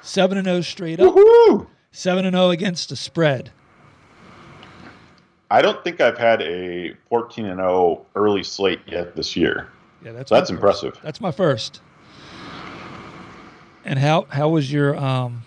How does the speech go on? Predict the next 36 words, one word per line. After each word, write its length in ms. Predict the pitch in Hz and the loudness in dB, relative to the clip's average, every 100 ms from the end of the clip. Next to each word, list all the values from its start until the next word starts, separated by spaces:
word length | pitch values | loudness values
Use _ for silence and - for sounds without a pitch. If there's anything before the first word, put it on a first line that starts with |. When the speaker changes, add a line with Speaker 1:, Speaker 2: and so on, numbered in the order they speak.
| _ - | _ -4
Speaker 1:
D 120 | 151 | -2
F 120 | 143 | 0
S 320 | 135 131 - - | -2 -2 -8 -12
weekend? 420 | 117 113 107 110 - - - - _ _ _ | -12 -10 -10 -12 -16 -20 -20 -20 _ _ _
Good? 200 | 139 165 _ _ | -8 -8 _ _
Speaker 2:
Uh, 180 | 156 151 | 2 4
D 100 | 139 | 4
F 140 | 156 147 | 4 4
S 200 | 143 156 | 2 0
weekend 300 | 160 165 139 | -2 -2 0
was, 300 | 143 135 139 | 0 -2 0
was 240 | 135 98 | 0 0
good. 260 | - 143 165 | 2 4 4
It 160 | 135 | 0
could 140 | 156 156 | 0 0
have 100 | 123 | 0
been 160 | 123 | -2
extremely 500 | 113 - 139 135 117 | -4 -6 -6 -4 -4
great, 440 | 107 113 117 160 - | -4 -2 0 0 0
but, 280 | 113 - | -2 0
uh, 200 | 117 107 | 4 4
due 180 | 104 139 | 2 -2
to 160 | 135 127 | -4 -6
the 60 | |
fact 280 | 113 123 110 110 | 0 0 2 0
I 20 | |
was 240 | 117 113 | 0 0
on 140 | 113 107 | -2 -2
vacation, 500 | 104 127 131 127 98 | -2 -2 -2 -2 -4
I 60 | |
didn't 180 | 113 110 | -4 -4
have 140 | 104 | -4
a 60 | 95 | -4
ton 300 | - - 156 | -6 -2 0
of 140 | 135 | 0
time 480 | - 113 110 107 104 | -2 -2 0 -2 -6